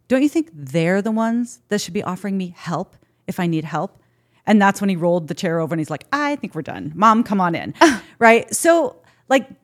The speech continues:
Speaker 1: that doesn't happen by accident, right? What you saw in that conversation was an understanding of the parent-child relationship,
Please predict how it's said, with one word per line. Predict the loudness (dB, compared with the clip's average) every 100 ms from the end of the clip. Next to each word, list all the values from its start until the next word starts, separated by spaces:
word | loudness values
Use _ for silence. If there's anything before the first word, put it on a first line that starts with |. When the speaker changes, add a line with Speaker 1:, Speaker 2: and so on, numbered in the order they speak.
| _ 0
Speaker 1:
that | 2
doesn't | 2 0 0
happen | 0 -4 -2
by | -2 -2
accident, | -4 -8 -12 -12 -8
right? | -2 -2 0
What | 0 2 2
you | -2
saw | -2 -2
in | 0 -2
that | -4 -6
conversation | -8 -8 -8 -8 -8 -10 -12 -8
was | -2 -2 -2
an | -6 -6
understanding | -6 -6 -4 -4 -4
of | -6
the | -8
parent-child | -8 -6 -6 -8 -6
relationship, | -6 -6 -6 -8 -8 -12